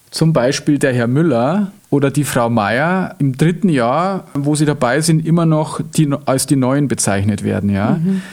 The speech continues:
Speaker 1: Also das wär ja so ein Klassiker, wo man sagen würde, daran sieht man, bin ich drinnen oder bin ich draußen,
Speaker 2: Mhm.
Speaker 1: ja.
Speaker 2: Mhm.
Speaker 1: Lässt die, die Gründergruppe der Gründermythos das zu, dass jemand zum neuen Team gehört, zum größeren oder nicht?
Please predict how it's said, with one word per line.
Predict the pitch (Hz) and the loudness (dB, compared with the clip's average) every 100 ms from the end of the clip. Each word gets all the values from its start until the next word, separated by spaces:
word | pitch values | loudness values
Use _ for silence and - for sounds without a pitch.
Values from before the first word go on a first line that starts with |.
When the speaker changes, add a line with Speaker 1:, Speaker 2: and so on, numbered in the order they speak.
| - - | -18 -6
Speaker 1:
Also | 127 127 | -2 0
das | 143 135 | 0 0
wär | 147 | 2
ja | 160 156 | 2 2
so | 160 | 0
ein | 156 | 0
Klassiker, | 156 131 156 180 160 151 147 147 135 135 | 0 -2 0 -2 0 0 2 0 -2 -2
wo | 147 | 0
man | 147 | 0
sagen | 143 147 147 143 | 0 0 0 2
würde, | 147 139 | 2 0
daran | 135 127 147 143 | 0 0 0 0
sieht | 143 160 | 0 0
man, | 156 143 | 0 0
bin | 143 | 0
ich | 139 | 2
drinnen | 135 139 151 147 | 0 0 0 0
oder | 131 123 | 0 0
bin | 131 131 | 2 0
ich | 123 | 0
draußen, | - 101 117 160 117 | 0 0 0 0 0
Speaker 2:
Mhm. | |
Speaker 1:
ja. | 110 113 | 0 0
Speaker 2:
Mhm. | 107 | 0
Speaker 1:
Lässt | 117 208 - - - | 0 -2 -4 -8 -2
die, | 131 127 123 - - - | 0 2 0 -6 -12 -8
die | 117 | -2
Gründergruppe | 139 156 175 165 175 180 196 220 220 _ - | 2 2 2 2 0 0 -2 -2 -4 _ -6
der | 107 | -4
Gründermythos | 120 143 156 151 151 156 156 151 147 - | 0 0 2 2 0 0 0 0 -2 -4
das | 110 - | -4 -2
zu, | - 139 139 156 | -2 0 2 0
dass | 160 139 127 - - | 0 -2 -2 -2 -4
jemand | 123 127 135 131 135 - | -2 0 0 -2 -4 -6
zum | - 131 | -4 0
neuen | 127 120 123 | 0 0 -2
Team | - 143 147 | -2 -2 0
gehört, | 143 135 139 139 | 0 0 0 -2
zum | - - - | -6 -6 -4
größeren | 123 127 127 127 127 | -2 -2 -2 -2 -2
oder | 127 123 | -2 0
nicht? | 123 110 - - | 0 -2 -10 -10